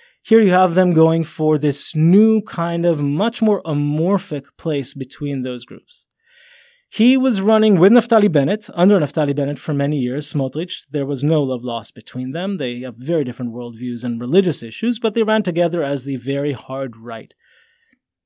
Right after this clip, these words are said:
What Netanyahu managed to do in the last several rounds, but especially the last one, is to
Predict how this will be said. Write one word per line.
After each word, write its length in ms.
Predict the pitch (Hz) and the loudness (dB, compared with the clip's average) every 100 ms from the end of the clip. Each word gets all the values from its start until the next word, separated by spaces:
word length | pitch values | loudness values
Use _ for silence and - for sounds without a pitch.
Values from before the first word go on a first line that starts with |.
| _ - | _ -8
What 200 | 151 151 | -6 -4
Netanyahu 600 | 160 156 170 240 285 226 | -4 0 2 4 6 6
managed 380 | 190 202 196 170 | 6 4 2 -2
to 80 | |
do 240 | 151 180 139 | 4 4 4
in 80 | 127 | 0
the 60 | |
last 340 | 123 123 131 - | -4 -8 -8 -8
several 360 | 139 131 127 | -8 -6 -8
rounds, 360 | 120 135 120 123 | -6 -6 -6 -8
but 100 | 123 | -10
especially 400 | - 220 214 143 | -8 -2 -2 -2
the 60 | 117 | -8
last 320 | 120 120 - | -8 -10 -12
one, 160 | 113 123 _ _ _ - | -16 -18 _ _ _ -2
is 420 | 160 160 160 143 | 4 4 4 -2
to 640 | - - 175 165 160 175 | -10 -4 0 2 0 -4